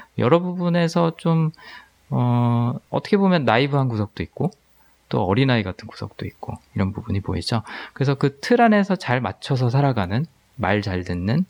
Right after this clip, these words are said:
모범생. 그냥 간단히 정의-, 정의하자면 모범생 정도로 체계 성향은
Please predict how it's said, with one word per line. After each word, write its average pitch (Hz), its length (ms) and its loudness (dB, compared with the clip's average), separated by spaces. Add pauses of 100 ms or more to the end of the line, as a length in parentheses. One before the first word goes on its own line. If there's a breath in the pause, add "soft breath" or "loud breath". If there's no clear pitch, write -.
(140)
모범생. 104 640 0 (760 loud breath)
그냥 127 280 -4
간단히 160 440 0
정의-, 123 320 -2
정의하자면 117 680 -2
모범생 117 580 0
정도로 98 580 -4
체계 147 240 -4
성향은 113 480 -2